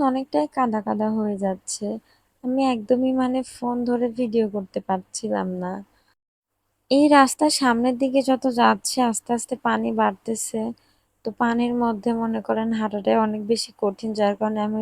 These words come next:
ভিডিওটা আর করতে পারি নাই। হাঁটু সমান পানি পার করে শেষমেশ আমরা এই যে আসলাম, উম, মাঠ পার করে আসলাম। এখন রাস্তা হাঁটতেছি, এই যে আমরা শেষমেশ চলে আসছি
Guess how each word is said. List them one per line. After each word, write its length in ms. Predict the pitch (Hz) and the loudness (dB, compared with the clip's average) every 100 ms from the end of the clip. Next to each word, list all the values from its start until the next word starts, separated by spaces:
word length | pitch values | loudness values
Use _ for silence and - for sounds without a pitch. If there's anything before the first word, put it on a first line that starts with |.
| 214 | -2
ভিডিওটা 460 | 220 208 214 214 220 | -2 0 -2 0 -2
আর 100 | 220 | -2
করতে 340 | 226 196 - | -8 -8 -10
পারি 320 | - 180 180 180 | -4 -4 -2 -6
নাই। 220 | 180 190 247 _ _ _ _ _ _ _ _ _ _ | -6 -8 -10 _ _ _ _ _ _ _ _ _ _
হাঁটু 320 | - 233 233 285 | -4 -2 0 -2
সমান 340 | - 294 294 302 | 0 0 0 0
পানি 300 | 254 226 240 | 0 2 0
পার 220 | 233 240 240 | -2 0 0
করে 220 | 214 240 262 | -2 -2 -2
শেষমেশ 520 | 254 233 208 214 214 220 | -2 -6 -6 -6 -6 -4
আমরা 320 | 214 208 208 | -4 -4 -2
এই 140 | 214 196 | -2 -4
যে 180 | 185 208 - _ _ _ _ _ | -6 -8 -8 _ _ _ _ _
আসলাম, 580 | 190 196 - - 202 208 208 202 | -4 -4 -6 -4 -2 0 -4 -8
উম, 240 | 208 196 190 190 | -8 -8 -4 -2
মাঠ 220 | 190 185 _ _ | -2 -4 _ _
পার 220 | 190 190 | 0 0
করে 280 | 185 190 185 | 0 -4 -2
আসলাম। 380 | 185 185 - 202 202 | -4 -6 -8 -6 -4
এখন 280 | 190 _ 190 | -6 _ -6
রাস্তা 440 | 185 185 - _ 185 190 190 196 _ _ _ - | -4 -4 -6 _ -4 -2 -4 -6 _ _ _ -4
হাঁটতেছি, 460 | 185 _ 202 190 | -4 _ -12 -4
এই 120 | 220 202 | -2 -2
যে 120 | 196 | -2
আমরা 240 | 180 175 185 | -2 -2 -6
শেষমেশ 520 | - 185 - 190 190 | -8 -12 -8 -8 -8
চলে 300 | - 196 180 170 | -6 -2 0 -2
আসছি 360 | 185 - - | -4 -8 -8